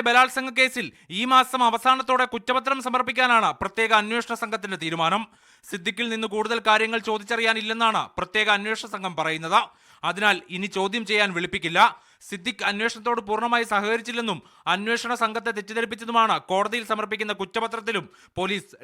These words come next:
രേഖപ്പെടുത്തുക. ബലാത്സംഗം നടന്നതായി പരാതിയിൽ പറയുന്ന മാസ്കോട്ട് ഹോട്ടലിൽ നിന്നുള്ള തെളിവുകളെല്ലാം ശേഖരിച്ചു കഴിഞ്ഞു. ഇനി ചില ഡിജിറ്റൽ തെളിവുകൾ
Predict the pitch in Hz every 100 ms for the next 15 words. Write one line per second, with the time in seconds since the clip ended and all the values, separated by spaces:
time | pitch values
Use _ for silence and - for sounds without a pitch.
0 | 160 180 190 170 151 165 220 175 _ _
1 | _ - 151 226 269 269 302 294 285 277
2 | 277 277 247 247 254 254 262 233 247 247
3 | 240 196 - _ _ 147 180 226 - 269
4 | 247 233 254 254 247 226 226 196 - 190
5 | 196 226 226 214 233 208 185 165 156 156
6 | 147 160 196 _ - - 185 202 208 196
7 | 170 170 196 254 220 202 196